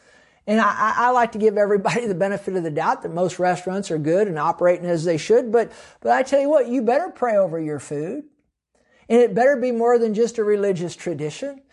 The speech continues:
I like what one preacher said. He says he prays over his food, as if I'm not mistaken, he doesn't, see, he doesn't pray at the restaurant. And, and, and when he gets, he doesn't pray at the restaurant.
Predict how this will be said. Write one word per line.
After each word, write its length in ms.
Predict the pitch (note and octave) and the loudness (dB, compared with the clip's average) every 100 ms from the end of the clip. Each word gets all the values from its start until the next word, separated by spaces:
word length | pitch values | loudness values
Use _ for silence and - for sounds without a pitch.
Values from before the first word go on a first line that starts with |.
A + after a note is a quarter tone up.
| _ - | _ 0
I 120 | C4 | 2
like 240 | D4 C#4 | 2 2
what 160 | A#3 F#3+ | 0 0
one 180 | B3+ D#4 | -4 0
preacher 380 | A#3 A3 F#3+ | 0 0 -4
said. 240 | - A3 G3 | -2 -2 -2
He 140 | C4 | -6
says 280 | - B3 G#3 | 0 0 0
he 140 | C4+ | -4
prays 400 | D4+ B3 A3+ G3 | -2 0 2 2
over 260 | A3 G#3+ G3 | 2 0 -2
his 240 | G3+ F#3 | -2 -4
food, 480 | - C4+ D4 B3+ A3+ - - - | -4 -4 -2 -4 -6 -20 -14 -4
as 140 | F#3+ | 0
if 120 | A#3+ | 2
I'm 140 | A3+ G#3 | 2 0
not 240 | A3+ G#3 | -4 -4
mistaken, 480 | F#3+ - D4 - G#3+ | -10 -2 -4 0 -4
he 160 | G3 | -2
doesn't, 360 | B3+ B3+ G#3+ G3+ - - | -2 0 0 -2 -6 -20
see, 200 | - B3+ | -6 -4
he 160 | A3 C#4 | -2 2
doesn't 340 | C4+ A3 F3 | 2 2 -2
pray 300 | - D4 C#4+ | 0 2 4
at 120 | A3 | 2
the 80 | F3 | -2
restaurant. 640 | F3 C4 - - D3 C3+ - _ _ _ _ _ _ _ _ _ _ _ - - | 0 0 0 -6 -6 -6 -16 _ _ _ _ _ _ _ _ _ _ _ -18 0
And, 200 | G3+ G#3 | 0 2
and, 220 | G#3 G3+ | -2 -2
and 160 | F#3+ G3+ | 0 0
when 120 | G#3 | 0
he 80 | F#3 | 2
gets, 240 | A#3 A#3+ | 2 2
he 120 | A3+ | 0
doesn't 300 | C4 A3+ F#3+ | 0 0 -2
pray 200 | - B3 | -4 -2
at 80 | A3+ | -2
the 60 | E3+ | -2
restaurant. 540 | G3+ G3+ - A#2+ A2+ | -2 -4 -10 -14 -14